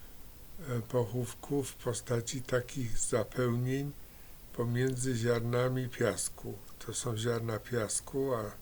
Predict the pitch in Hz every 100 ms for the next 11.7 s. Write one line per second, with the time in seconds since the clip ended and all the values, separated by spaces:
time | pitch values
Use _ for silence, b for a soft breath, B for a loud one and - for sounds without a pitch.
0 | B B B B B - - - 127 135
1 | 127 117 107 - 151 180 - - 147 170
2 | 175 - 180 165 160 156 147 135 - 147
3 | 131 143 131 131 110 - 131 131 131 131
4 | - - - - - - - - - -
5 | - 151 156 - - - - - 135 143
6 | 131 - - 131 139 131 - - - -
7 | - - 123 - 127 123 120 139 123 117
8 | 117 110 107 104 - - 110 113 123 -
9 | 117 - - - - 87 95 104 117 -
10 | - - - B B B B B B -
11 | - - 165 180 - -